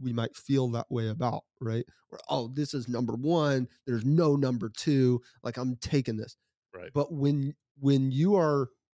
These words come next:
Speaker 1: no longer provided the option of number one,
Speaker 2: Right.
Speaker 1: we'll
Speaker 2: I'll
Speaker 1: go to
Speaker 2: just
Speaker 1: number
Speaker 2: change.
Speaker 1: two.
Speaker 2: I'll just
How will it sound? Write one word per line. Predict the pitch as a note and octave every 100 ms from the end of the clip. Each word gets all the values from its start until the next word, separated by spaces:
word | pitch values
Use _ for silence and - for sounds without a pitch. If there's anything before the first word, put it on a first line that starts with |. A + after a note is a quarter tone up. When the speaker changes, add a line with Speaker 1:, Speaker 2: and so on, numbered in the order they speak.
| _ A#2 A#2
Speaker 1:
no | A#2 C#3+
longer | C#3+ C#3 C3
provided | - A2+ A2+ C3
the | A#2
option | A2 - C#3
of | A#2+
number | A#2+ A#2 A2+
one, | G#2 G#2+ D#3 _ _ -
Speaker 2:
Right. | G2 F2+ _ _ _ _ _ _ _ _ _ C#3+
Speaker 1:
we'll | D3
Speaker 2:
I'll | C3
Speaker 1:
go |
to | A#2+
Speaker 2:
just | A2+
Speaker 1:
number | C3+
Speaker 2:
change. | C3+ A#2
Speaker 1:
two. | B2 -
Speaker 2:
I'll | D#3+
just | D#3+